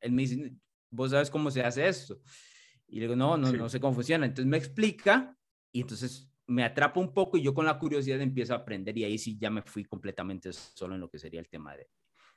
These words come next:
Speaker 1: del tema del fútbol americano en especial, porque en Costa Rica, por lo menos en los años ochentas y noventas, no teníamos la manera de verlo hasta que ya llega E S P N como cablera y
Speaker 2: Ujú.
Speaker 1: demás y abre,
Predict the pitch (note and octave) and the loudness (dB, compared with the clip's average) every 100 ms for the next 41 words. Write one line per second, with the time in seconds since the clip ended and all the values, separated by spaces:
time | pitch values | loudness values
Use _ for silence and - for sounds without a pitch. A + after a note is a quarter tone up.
0 | - G2 - A#2 C3+ C3 B2+ G#2+ G#2+ A#2 | -14 -12 -6 -2 0 0 0 -2 -6 -8
1 | - C#3 D#3+ C3+ C#3 C#3+ C#3 D3 D3 D3+ | 0 2 4 2 2 0 2 2 4 4
2 | D3 D3 D3 B2+ A#2 C3 C#3+ D3+ C3+ - | 4 4 2 2 2 2 2 2 -2 -12
3 | - - _ - A2+ A#2+ D3+ C#3 E3 C#3+ | -20 -20 _ -8 -4 2 2 2 2 2
4 | B2 B2 C3 A#2+ B2 A#2 A2+ A#2 G#2+ - | 2 2 2 2 0 0 0 -2 -4 -10
5 | - A2 A2 G#2+ A2 A#2 C3+ C3+ B2+ G#2+ | -6 -2 0 0 2 4 4 2 0 -4
6 | G#2+ A#2 A#2 A#2 A#2 A2+ A2 - G2+ G#2 | -2 0 0 0 0 0 -2 -2 -2 -2
7 | G#2 G2+ G2+ G#2 A2+ C3+ C#3 B2 F#2 A2 | -4 -6 -4 -2 2 4 4 2 0 -2
8 | G#2+ G2+ F2+ D#2+ E2+ D#2 | -2 -4 -6 -6 -6 -10